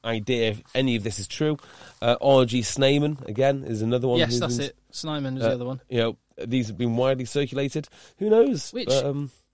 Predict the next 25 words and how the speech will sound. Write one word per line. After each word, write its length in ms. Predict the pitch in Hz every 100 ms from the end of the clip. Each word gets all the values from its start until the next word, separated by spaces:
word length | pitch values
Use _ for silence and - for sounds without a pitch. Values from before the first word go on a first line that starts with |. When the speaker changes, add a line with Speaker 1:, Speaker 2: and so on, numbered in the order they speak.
| _
Speaker 2:
now, 260 | 208 226 220 -
uh, 100 | 196
and 120 | 214 240
I 20 |
wanna 160 | 247
link 200 | 240 233
this 160 | 165 143
to 140 | - 165
something 420 | - 175 - 165
which 240 | 160 -
Pat 240 | - 208 180
Lam, 340 | 180 123 123 -
I 80 | 180
remember 280 | 208 196 185
him 80 |
saying 360 | 165 185 156 143
very 280 | 180 180 175
early 180 | 165 160
on 100 | 156
in 100 | 151
the 60 |
season 520 | 139 160 139 120 113 -
that 140 | 135
he 160 | 131 160
was, 280 | 151 131